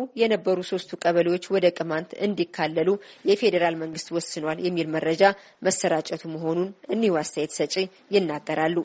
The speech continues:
ተሰራጨ የተባለው መረጃ በፌዴራል መንግስት የተወሰነው ውሳኔ በክልሉ መንግስት ተቀባይነት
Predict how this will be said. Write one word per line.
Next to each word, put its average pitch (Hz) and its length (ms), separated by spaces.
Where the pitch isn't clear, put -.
ተሰራጨ 170 440
የተባለው 160 440
መረጃ 165 320
በፌዴራል 175 520
መንግስት 214 340
የተወሰነው 214 600
ውሳኔ 214 340
በክልሉ 208 460
መንግስት 165 360
ተቀባይነት 170 640